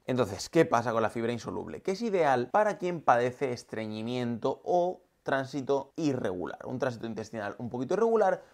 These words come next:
pues con un poquito más de piña, un poquito más de esta fibra insoluble, vas a mejorar mucho más el que esta piña ate tu caquita y salga mucho más ordenadamente. Además de en la piña, también podemos encontrar este tipo de fibra en la harina integral, el salvado de trigo, las patatas, los frutos secos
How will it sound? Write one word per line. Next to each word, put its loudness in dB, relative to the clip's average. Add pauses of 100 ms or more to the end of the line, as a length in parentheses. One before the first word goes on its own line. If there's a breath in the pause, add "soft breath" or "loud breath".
(120)
pues -12
con -4
un -2
poquito 2
más -2
de -2
piña, -4
un -6
poquito -4
más -2
de -2
esta -6
fibra 0
insoluble, 0 (280 loud breath)
vas 2
a -4
mejorar 0
mucho -6
más -2
el -4
que -8
esta -8
piña -6
ate -4 (300 soft breath)
tu -8
caquita -4
y -6
salga 0
mucho -8
más -10
ordenadamente. -6
Además 6
de 4
en 2
la 4
piña, 0
también 0
podemos 2
encontrar 2
este 0
tipo -2
de -2
fibra 0
en -4
la 4
harina 0
integral, 4
el -2
salvado 0
de 0
trigo, 0
las -2
patatas, 2
los -8
frutos -8
secos -2